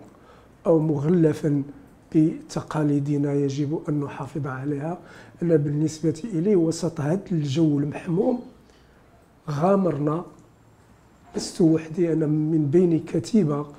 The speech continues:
انطلقت في السبعينات. وأؤكد لك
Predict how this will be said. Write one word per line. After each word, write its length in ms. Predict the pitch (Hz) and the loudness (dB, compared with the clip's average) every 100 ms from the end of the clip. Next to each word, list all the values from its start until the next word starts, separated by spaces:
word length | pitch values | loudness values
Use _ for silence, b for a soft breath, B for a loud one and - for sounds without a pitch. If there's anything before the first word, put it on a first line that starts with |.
| B B B B | B B B B
انطلقت 600 | 165 - 170 151 - 151 | -8 0 0 0 -2 -12
في 360 | - - 151 143 | -12 -8 -4 -2
السبعينات. 840 | 151 - - 147 135 139 170 185 - - - - - - - - - - - B B B B B - - - - _ _ 151 | -4 -10 -8 -6 -4 -4 -4 -6 -10 -20 -20 -20 -20 -20 -20 -20 -20 -20 -20 B B B B B -20 -20 -20 -20 _ _ 0
وأؤكد 1800 | 160 175 180 208 - - - - - - - - - - - - 208 151 | 2 2 0 -4 -12 -20 -20 -20 -20 -20 -20 -4 -2 -2 -6 -2 0 2
لك 420 | 156 151 175 175 | 4 4 2 -2